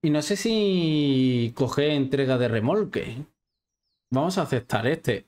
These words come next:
Eh, lo que no sé si es coger el de la construcción. Bueno, no. Lo puedo tener. Y si voy a venir a,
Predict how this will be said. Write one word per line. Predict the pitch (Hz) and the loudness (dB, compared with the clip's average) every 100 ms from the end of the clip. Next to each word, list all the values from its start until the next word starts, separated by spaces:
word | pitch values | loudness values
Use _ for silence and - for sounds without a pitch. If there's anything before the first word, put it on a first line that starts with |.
| - | -2
Eh, | 131 131 123 120 120 117 | 0 2 0 0 0 0
lo | 117 120 | 0 -2
que | 120 | -2
no | 123 139 | -2 -2
sé | 185 | -2
si | 190 - 196 190 | -2 -2 0 2
es | 180 | 0
coger | 180 180 180 185 185 - | -2 -4 0 0 -2 -2
el | 147 143 | -2 0
de | |
la | 147 139 | 0 -2
construcción. | 139 135 123 156 120 | -2 -2 0 0 0
Bueno, | 151 127 | 0 0
no. | 139 143 - - | -2 -4 -10 -4
Lo | 120 123 117 | 0 0 0
puedo | 147 165 180 | 0 0 0
tener. | 170 170 175 180 - - - - | 0 0 -2 -4 -10 -20 -20 -4
Y | 135 127 123 123 120 123 | 0 2 2 0 0 0
si | 117 - 117 | 0 -2 0
voy | 123 151 | 2 2
a | |
venir | 170 175 170 170 160 | 2 2 2 2 2
a, | 156 151 147 | 2 2 2